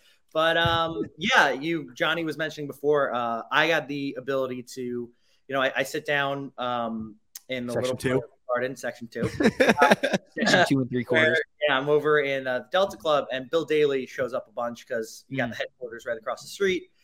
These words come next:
Speaker 3: Yeah.
Speaker 1: And during our kind of, I'd say our slump, you know, we had, we definitely had a slump this season.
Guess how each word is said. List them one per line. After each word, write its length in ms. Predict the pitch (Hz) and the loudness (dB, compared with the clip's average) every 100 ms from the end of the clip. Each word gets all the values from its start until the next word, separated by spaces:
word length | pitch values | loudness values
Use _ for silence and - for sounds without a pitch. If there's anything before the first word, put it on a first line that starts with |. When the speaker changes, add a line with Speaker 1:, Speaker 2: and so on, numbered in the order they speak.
| _ - | _ -14
Speaker 3:
Yeah. 160 | 98 110 | -12 2
Speaker 1:
And 500 | 160 156 151 151 147 - _ _ _ 127 131 - | 4 6 4 2 -6 -16 _ _ _ -16 -14 2
during 280 | 180 208 | 4 6
our 160 | 190 170 | 6 4
kind 240 | - 160 | 4 0
of, 140 | 151 117 _ _ _ _ _ _ _ _ _ - - _ _ | 0 -4 _ _ _ _ _ _ _ _ _ -20 -20 _ _
I'd 220 | 135 147 147 | 2 2 4
say 160 | 170 | 4
our 100 | 143 | 4
slump, 460 | 143 - 147 147 196 - _ _ _ - | 2 -6 -4 -4 -6 -12 _ _ _ -8
you 60 | |
know, 100 | 127 | -4
we 100 | 151 | -2
had, 160 | 151 139 | 0 0
we 60 | |
definitely 260 | 143 147 156 | 0 -2 0
had 80 | 139 | -2
a 40 | |
slump 280 | 143 147 123 | -2 -6 -6
this 120 | 123 | -10
season. 500 | - 143 160 196 196 | -8 -6 -4 -6 -8